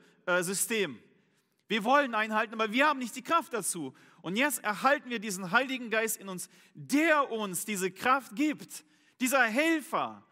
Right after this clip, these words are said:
Und ich finde dieses Wort Helfer so, ich weiß nicht genau, ich hätte lieber einen, ich hätte lieber auch so wie früher im Gesetz der Sünde einen Sklaventreiber, dass er mich genauso zwingt. Ich kann gar nicht, ich bin nur gerecht, ich mache nur Gutes.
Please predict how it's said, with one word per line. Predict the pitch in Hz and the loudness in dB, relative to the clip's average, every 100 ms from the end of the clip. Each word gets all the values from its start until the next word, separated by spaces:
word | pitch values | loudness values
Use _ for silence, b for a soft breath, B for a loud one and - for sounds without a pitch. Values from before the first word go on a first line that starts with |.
| b | b
Und | 196 | -6
ich | 240 | -6
finde | 247 254 | -4 -4
dieses | 240 226 | -4 -4
Wort | 226 240 | -4 -4
Helfer | 208 247 269 233 | -2 -2 -2 -4
so, | 170 202 | -2 -2
ich | 196 185 | -2 -4
weiß | 226 | -4
nicht | 208 | -6
genau, | 202 190 B B - | -6 -6 B B -6
ich | 220 | -2
hätte | 262 | -2
lieber | 262 226 247 233 | -2 0 4 4
einen, | 208 240 254 254 - | 2 -2 -4 -10 -12
ich | 233 | -10
hätte | 247 214 - | -10 -12 -8
lieber | 240 269 262 - | -2 0 0 0
auch | 269 294 | 0 0
so | - 226 | -4 -8
wie | 208 | -10
früher | - 254 294 285 B B B | -8 -4 -2 -4 B B B
im | 226 214 | -6 -2
Gesetz | 220 240 240 | 0 0 -2
der | 202 | -6
Sünde | 269 269 | -6 -4
einen | - 262 277 | -4 -4 -2
Sklaventreiber, | - - _ _ - 254 320 311 254 185 202 190 139 123 - _ _ _ _ _ _ _ _ _ _ _ | -4 -4 _ _ 0 4 6 4 -2 -2 0 2 0 -4 -6 _ _ _ _ _ _ _ _ _ _ _
dass | 220 285 | -2 0
er | |
mich | 277 262 | -4 -6
genauso | 302 294 330 320 269 | -2 4 4 4 -2
zwingt. | - 302 285 | -4 -4 -4
Ich | 214 - | -6 -2
kann | 320 349 | -2 -2
gar | 277 | -4
nicht, | 277 | -6
ich | 233 | -8
bin | 262 | -8
nur | 254 | -6
gerecht, | 220 233 226 | -4 -4 -4
ich | 208 | -2
mache | 220 202 | -2 -2
nur | 202 | -8
Gutes. | 190 165 127 - | -8 -6 -6 -6